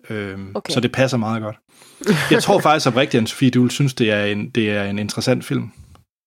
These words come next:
Speaker 2: Nå.
Speaker 1: Øhm.
Speaker 2: Jamen, jeg er også lidt hugt.
Speaker 1: Ja, så, øh, så en, øh, en rej-, ret f-, god anbefaling herfra af, af Simple Favor.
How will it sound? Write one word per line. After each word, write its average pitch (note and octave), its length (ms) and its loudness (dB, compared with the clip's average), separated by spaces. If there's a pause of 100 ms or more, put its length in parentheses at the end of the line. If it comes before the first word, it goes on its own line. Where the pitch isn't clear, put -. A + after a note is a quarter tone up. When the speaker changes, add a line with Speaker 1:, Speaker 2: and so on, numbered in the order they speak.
(160)
Speaker 2:
Nå. D4 140 -2 (1080)
Speaker 1:
Øhm. G#2 260 -6
Speaker 2:
Jamen, F3 200 0
jeg D#3+ 140 -2
er - 40 -6
også B3 260 0
lidt D4+ 140 0
hugt. - 360 -8 (580)
Speaker 1:
Ja, F#3 160 4 (240)
så, D#3 380 4
øh, C#3+ 240 2 (340)
så C#3+ 200 4
en, A#2+ 180 0
øh, A2+ 400 2
en B2+ 200 -4
rej-, D3+ 220 -2
ret C#3 280 -6
f-, - 460 -12
god A#3 220 2
anbefaling E3 560 0
herfra F3 360 0
af, C3 380 0
af C3 100 0
Simple F#3+ 320 2
Favor. F#3 420 2